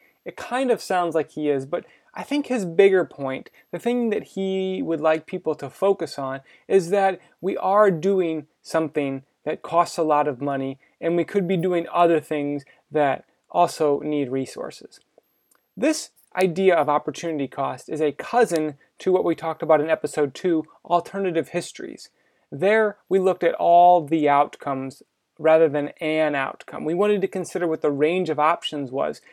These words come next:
and ask, the thing that happened to us, was it an outlier or was it within what we would think of as the normal distribution of events? Opportunity cost brings us closer to the present with that sort of thinking.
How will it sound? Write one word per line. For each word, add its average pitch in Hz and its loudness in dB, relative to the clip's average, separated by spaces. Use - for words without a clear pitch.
and 190 -2
ask, 190 -4
the 185 -12
thing 285 0
that 262 -2
happened 220 -2
to 165 -4
us, - -8
was 185 2
it 226 2
an 165 -2
outlier 254 0
or 196 2
was 185 0
it - 0
within 185 -2
what 170 -4
we 170 2
would 160 -2
think 170 -4
of 160 2
as 151 4
the 170 0
normal 175 2
distribution 147 -4
of 123 -10
events? 131 -6
Opportunity 247 -2
cost 147 -6
brings 190 -2
us 175 -8
closer 196 0
to - -12
the 151 -2
present 147 2
with 143 -8
that 160 -2
sort 156 0
of 131 -4
thinking. - -12